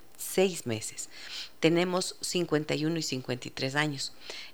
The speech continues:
Él desde que empezamos quiso casarse enseguida. Me muestra un amor y cuidado en exceso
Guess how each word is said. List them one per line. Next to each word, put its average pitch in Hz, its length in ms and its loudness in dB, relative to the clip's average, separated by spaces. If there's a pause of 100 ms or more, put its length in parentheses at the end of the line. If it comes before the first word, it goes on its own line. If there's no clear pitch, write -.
Él 208 180 10
desde 190 240 4
que - 80 0
empezamos 165 580 2
quiso - 340 -4
casarse 135 420 -4
enseguida. 156 520 -2
Me 165 120 0
muestra 180 300 0
un 175 120 0
amor 151 300 2
y 160 40 -4
cuidado 147 420 2
en 156 100 2
exceso 139 560 -2